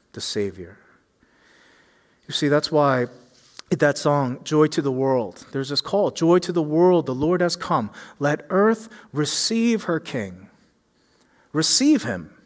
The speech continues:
And that's not as easy as you would think. It's easy to receive nice. What's the problem?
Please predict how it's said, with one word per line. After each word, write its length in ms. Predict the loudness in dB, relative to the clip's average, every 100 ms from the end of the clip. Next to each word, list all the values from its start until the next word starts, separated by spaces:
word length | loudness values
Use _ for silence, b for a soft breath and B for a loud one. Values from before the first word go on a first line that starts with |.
| _ _ _ _ b b b
And 100 | -6
that's 200 | -6 -4
not 280 | -2 0 2
as 220 | 2 0
easy 320 | -2 -2 0 -2
as 140 | -2
you 100 | -6
would 140 | -8
think. 340 | -10 -14 -14 -20 _ _ _ _ b b b b b
It's 160 | -4 4
easy 320 | 6 6 4
to 120 | 4
receive 400 | 2 4 2 2
nice. 760 | 0 0 0 -4 -8 -8 -10 -18 _ _ _ _ _ -10
What's 140 | -6 -2
the 80 |
problem? 600 | -2 0 0 -2 -6 -14